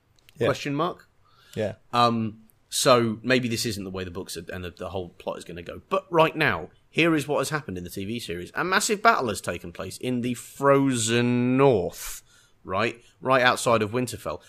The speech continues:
Speaker 2: And I've got twenty quid says nobody burned all of those bodies.
Speaker 1: Hmm.
Speaker 2: Hmm. Leading us to the possibility, hmm, that <laughs> perhaps,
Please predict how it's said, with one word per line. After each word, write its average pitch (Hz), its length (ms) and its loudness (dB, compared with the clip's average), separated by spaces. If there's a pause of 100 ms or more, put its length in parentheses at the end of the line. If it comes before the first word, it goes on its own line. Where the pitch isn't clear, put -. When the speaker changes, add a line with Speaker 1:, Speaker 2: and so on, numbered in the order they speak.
(120)
Speaker 2:
And 113 120 0
I've 185 200 4
got - 180 -8
twenty 80 280 -8
quid 87 220 -10
says 95 220 -6
nobody 95 460 -2
burned 90 260 -8
all 87 160 -8
of 82 60 -14
those 101 200 -2
bodies. - 360 -14 (1000)
Speaker 1:
Hmm. 110 240 -6 (280)
Speaker 2:
Hmm. 82 640 0 (720)
Leading 208 340 0
us 170 120 -2
to 170 100 -4
the 143 80 -2
possibility, 139 880 4 (1000)
hmm, 165 880 2 (300)
that 139 260 0
<laughs> - 0 -
perhaps, - 800 -2